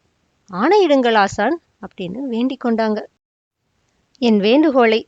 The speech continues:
சின்னமலை கொழுந்தார் உட்பட அனைவரும் தயவு செய்து கேளுங்கள். சங்கரன்மலை கோட்டைக்குள் வந்துள்ள ஆரிச்சம்பட்டி படை வீரர்களுக்கு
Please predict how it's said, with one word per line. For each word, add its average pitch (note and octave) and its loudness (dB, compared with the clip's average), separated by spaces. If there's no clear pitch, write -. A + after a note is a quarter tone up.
சின்னமலை A#3+ -2
கொழுந்தார் B3+ 2
உட்பட B3+ -4
அனைவரும் C#4 0
தயவு D4+ 0
செய்து D#4 -2
கேளுங்கள். A3+ 0
சங்கரன்மலை A3 0
கோட்டைக்குள் A#3+ -2
வந்துள்ள A#3+ 0
ஆரிச்சம்பட்டி C4+ -2
படை D4 -2
வீரர்களுக்கு C4 -2